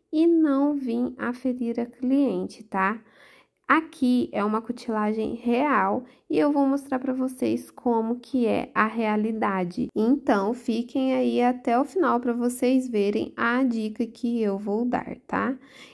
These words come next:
Então, aqui com a pontinha, eu venho fazendo esse movimento de abre e fecha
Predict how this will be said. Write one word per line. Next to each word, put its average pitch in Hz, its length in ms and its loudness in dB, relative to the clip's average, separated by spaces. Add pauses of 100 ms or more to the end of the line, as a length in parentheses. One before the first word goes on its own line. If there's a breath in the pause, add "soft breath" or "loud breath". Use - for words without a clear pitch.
(120)
Então, 294 400 2
aqui 269 500 0
com 254 380 2
a 349 80 2
pontinha, 320 880 0
eu 262 200 0
venho 226 320 0
fazendo 226 380 -2
esse 226 220 -4
movimento 214 760 0
de 208 200 0
abre 208 340 0
e 254 40 -2
fecha 240 640 -4